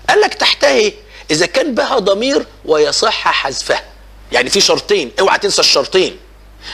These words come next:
أنا عندي معلومة وشرطين، لو خدت المعلومة بس وسبت الشرطين، باي باي على الدرجة. لكن لو خدت المعلومة والشرطين يبقى تمام كده.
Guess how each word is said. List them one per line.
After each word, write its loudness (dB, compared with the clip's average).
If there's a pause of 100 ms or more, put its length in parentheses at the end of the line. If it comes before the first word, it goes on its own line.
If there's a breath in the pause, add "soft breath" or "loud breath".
(120 loud breath)
أنا 0
عندي 4
معلومة 2
وشرطين، 0 (360 loud breath)
لو 2
خدت 0
المعلومة 4
بس 2
وسبت 0
الشرطين، 2 (200)
باي 4
باي 4
على 2
الدرجة. 2 (360 loud breath)
لكن 0
لو 2
خدت -2
المعلومة 2
والشرطين 0
يبقى 0
تمام 2
كده. -2